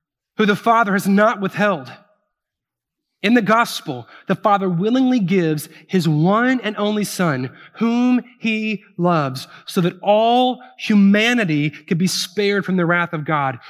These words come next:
who must strike the guilty because of their sin. So that what is demanded of God from us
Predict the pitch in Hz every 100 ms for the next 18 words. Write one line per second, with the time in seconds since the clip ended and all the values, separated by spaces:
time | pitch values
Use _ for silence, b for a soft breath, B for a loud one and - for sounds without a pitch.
0 | B - 214 196 185 233 190 - - b
1 | - - - 190 196 170 - 151 135 202
2 | 208 202 170 151 - - 190 180 143 -
3 | 170 160 139 - 165 135 127 _ _ _
4 | _ _ _ _ _ _ _ _ _ _
5 | _ _ _ _ _ - 190 165 202 233
6 | 254 208 214 233 190 117 - _ _ _
7 | _ _ _ _ _ _ _ _ _ _
8 | _ _ 160 165 185 151 135 175 202 139
9 | - - -